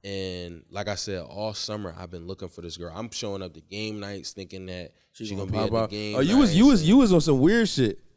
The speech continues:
Speaker 1: Not necessarily. It's like we just floated in the same circles
Speaker 2: Right.
Speaker 1: because the friends that she, the people she befriended was people that was my friends first.
Speaker 2: Right.
Speaker 1: Like, so, which brought me to the thing of, like,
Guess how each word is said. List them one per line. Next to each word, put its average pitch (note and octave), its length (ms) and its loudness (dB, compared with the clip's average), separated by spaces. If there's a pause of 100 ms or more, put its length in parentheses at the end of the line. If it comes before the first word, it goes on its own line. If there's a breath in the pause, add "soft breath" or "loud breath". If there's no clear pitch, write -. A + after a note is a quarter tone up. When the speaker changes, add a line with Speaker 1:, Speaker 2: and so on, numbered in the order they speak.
(100)
Speaker 1:
Not F3 240 0
necessarily. F#3 680 -2
It's E3+ 80 -6
like D#3+ 140 -4
we F3 100 -6
just E3 240 -8
floated D#3+ 340 -2
in D3 80 -6
the C#3 60 -6
same C#3 300 -4
circles C#3+ 400 -6
Speaker 2:
Right. A2 140 -2
Speaker 1:
because G#2 260 2
the G#2 100 -4
friends B2+ 400 -6
that A2 140 -4
she, A2+ 360 -10
the F#2 120 -12
people B2+ 260 -8
she B2 140 -8
befriended B2+ 440 -10
was A2+ 120 -12
people C3 240 -10
that G#2+ 100 -4
was G2+ 120 -10
my G2 180 -8
friends F2+ 280 -12
first. F2 340 -12
Speaker 2:
Right. E2 300 -6 (140)
Speaker 1:
Like, F2 240 -8 (300)
so, G#2+ 280 -4
which G2+ 320 -6
brought A2 240 -2
me G#2 140 -8
to A2 180 -8
the F#2+ 100 -6
thing G#2 280 -8
of, F2+ 120 -10
like, F2+ 340 -10